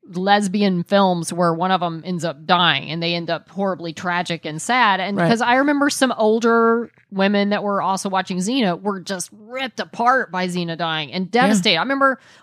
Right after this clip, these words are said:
Speaker 1: watching with these group of people, and as soon as she was dead, some, one of the women just was bawling her eyes out and yelling, screaming and crying. And, and I was like, "I don't know. I mean, I kinda thought she'd always die. I don't know."
Speaker 2: Hmm.
Speaker 1: But I guess that whole history of,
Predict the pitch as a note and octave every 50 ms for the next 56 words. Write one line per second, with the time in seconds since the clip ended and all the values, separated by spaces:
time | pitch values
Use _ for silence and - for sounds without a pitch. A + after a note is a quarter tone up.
0 | _ B3 B3+ C4 C4 - C#4+ C#4 C4+ B3+ A3 - B3+ C4 C#4 C4 A#3+ D4 E4 C#4
1 | C#4 B3+ A#3 G#3 G3 G3+ - A#3+ C4 C#4 C#4+ C4+ - - D#4+ D#4+ D4+ C#4 B3+ A#3
2 | D4 E4 F4 E4 D4+ B3 - - C4+ C4+ D4 C4+ C4+ C4 B3 A3+ - _ _ _
3 | _ _ - A3 B3 C4 C4+ C4+ C4+ C#4 C#4+ C4+ A3 G#3 F#3+ - F#3+ F#3+ - -
4 | E3+ - - A3 A3 C4+ D4+ E4+ F#4 F#4 F#4 F#4 F4+ F4+ F#4 F#4 F#4+ D#4+ - A#3
5 | F3+ D#3+ F3 E3+ D3+ D3+ D#3 D#3+ F3 G#3 A#3+ D#4 F#4 G4+ F4+ C4+ A#3 G#3 - _
6 | - - - - - A3 A#3 F4+ G4 F#4+ F#4 E4+ D4+ C4 G#3+ - A3+ A#3 E4 F4
7 | E4+ E4 D4 A#3 G#3+ F#3+ E3+ E3+ E3+ - _ _ _ _ _ _ _ _ _ -
8 | A#3 A3+ A#3 A#3+ A#3+ A3+ G#3 - - D#3+ C#3+ F3 F4 A4 G4 B3 F3+ D#3 D3+ E3+
9 | G3+ B3 G3+ F#3 F3+ G3 G#3 E3+ D#3 E3+ G#3 - D#3 D#3 - - F#3+ G#3 A3+ B3+
10 | C4 G#3+ E3 E3+ D#3 D#3 F#3 A#3 B3 G#3 F3 F3 G3+ G#3+ - _ _ _ _ C#4+
11 | C4 B3 E3 - _ - A#3 A#3 C#4 C#4 B3+ - - B3 A3 G3+ - - B3 A3+
12 | F#3 G#3 A#3 - - - G3 F3+ F3+ -